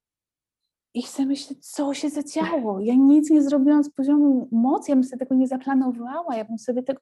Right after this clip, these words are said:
ja tylko w sobie utwierdziłam intencję, że ja chcę być najważniejsza dla samej siebie.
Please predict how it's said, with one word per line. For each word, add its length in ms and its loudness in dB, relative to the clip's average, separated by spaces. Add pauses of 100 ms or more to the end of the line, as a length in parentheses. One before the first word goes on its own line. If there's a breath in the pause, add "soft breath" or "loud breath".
ja 180 -4 (120)
tylko 680 -4 (180)
w 60 -20
sobie 760 -2 (140)
utwierdziłam 640 -2
intencję, 720 -2 (720)
że 180 -12
ja 220 -6
chcę 220 -6
być 240 -2
najważniejsza 600 -2
dla 100 -8
samej 300 -6
siebie. 440 -8